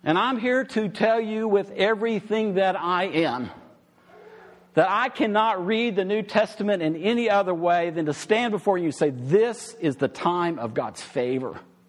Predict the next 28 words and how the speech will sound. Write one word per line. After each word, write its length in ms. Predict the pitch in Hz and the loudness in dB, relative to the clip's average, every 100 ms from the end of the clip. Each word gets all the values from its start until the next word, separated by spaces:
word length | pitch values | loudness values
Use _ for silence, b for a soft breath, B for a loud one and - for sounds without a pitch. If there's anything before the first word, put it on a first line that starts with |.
| _ B B B B | _ B B B B
He's 260 | - 202 165 | -2 0 -2
postponed 1000 | - 151 147 - - 247 285 208 147 135 - - B B B - | 0 0 0 -6 0 2 2 -2 -4 -8 -12 -20 B B B -2
the 100 | 165 | -2
time 380 | - 202 240 240 | 2 0 2 0
of 100 | 196 | 0
his 180 | 160 | -2
vengeance 720 | 147 147 214 190 131 131 - 147 | -2 0 0 0 -2 -4 -6 -2
until 400 | 160 - 170 156 | -2 2 2 4
the 120 | 143 | 0
great 320 | 127 160 156 | 2 2 2
white 340 | 127 147 170 | 2 2 0
throne 320 | - 156 151 143 | -2 0 2 2
judgment. 440 | 156 135 135 147 | 0 0 -2 0
It 180 | 175 220 | 2 2
is 180 | 175 139 | 0 0
later. 460 | 151 208 185 147 | 2 2 2 0
It's 240 | 151 185 - | -2 -2 0
in 80 | 175 | -2
the 180 | 143 | -2
age 360 | 160 208 220 170 | 0 0 0 -2
to 100 | 190 | -4
come. 400 | - 214 117 117 B B B B - | -2 -2 -2 -4 B B B B 2
All 480 | 214 254 302 311 285 - | 4 4 4 2 0 0
of 180 | 180 | -2
the 80 | 156 | -2
sins 480 | - - 220 247 214 | -10 0 2 2 0
of 120 | 208 | -2
humanity 640 | 175 202 202 208 190 170 | -2 -2 0 2 2 0